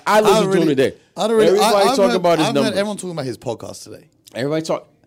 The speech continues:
Speaker 1: everyone's talking about everything except
Speaker 2: But my whole thing with Draymond is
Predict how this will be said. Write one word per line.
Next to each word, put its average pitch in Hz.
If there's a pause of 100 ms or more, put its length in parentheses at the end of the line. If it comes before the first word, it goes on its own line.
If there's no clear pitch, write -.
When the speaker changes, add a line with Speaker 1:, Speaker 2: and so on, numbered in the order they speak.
(1200)
Speaker 1:
everyone's 175
talking 165
about 143
everything 143
except 113 (260)
Speaker 2:
But 160
my 190
whole 226
thing 202
with 160
Draymond 165
is -